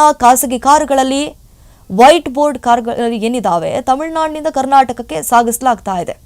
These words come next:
ಕರ್ನಾಟಕಕ್ಕೆ ಸಾಗಿಸಬೇಕಾದಂತಹ ಪಟಾಕಿಗಳಿಗೆ ನಿಯಮಗಳ ಪ್ರಕಾರ ಶೇಕಡ ಏಟೀನ್ ಪರ್ಸೆಂಟ್ ಜಿ ಎಸ್ ಟಿಯನ್ನ ಪಾವತಿ ಮಾಡಬೇಕಾಗುತ್ತೆ. ಅಲ್ಲಿ ಆ ಫೇಕ್ ರೆಸಿಪ್ಟ್‌ಗಳನ್ನೆಲ್ಲ ಕೊಡ್ತಿದಾರಂತೆ,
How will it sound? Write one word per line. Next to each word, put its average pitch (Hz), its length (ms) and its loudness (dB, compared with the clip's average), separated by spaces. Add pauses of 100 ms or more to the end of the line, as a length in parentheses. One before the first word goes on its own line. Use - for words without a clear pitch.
(520)
ಕರ್ನಾಟಕಕ್ಕೆ 277 600 4
ಸಾಗಿಸಬೇಕಾದಂತಹ 262 920 -4
ಪಟಾಕಿಗಳಿಗೆ 247 880 -4 (340)
ನಿಯಮಗಳ 262 420 -2
ಪ್ರಕಾರ 226 420 -4
ಶೇಕಡ 254 320 -8 (380)
ಏಟೀನ್ 302 420 -4
ಪರ್ಸೆಂಟ್ 202 600 -6
ಜಿ 220 180 -4
ಎಸ್ 226 160 -4
ಟಿಯನ್ನ 202 260 -8 (140)
ಪಾವತಿ 208 300 -2
ಮಾಡಬೇಕಾಗುತ್ತೆ. 185 680 -6
ಅಲ್ಲಿ 262 300 -2 (280)
ಆ 196 80 -6
ಫೇಕ್ 247 440 -4
ರೆಸಿಪ್ಟ್‌ಗಳನ್ನೆಲ್ಲ 214 760 -6
ಕೊಡ್ತಿದಾರಂತೆ, 185 1000 -6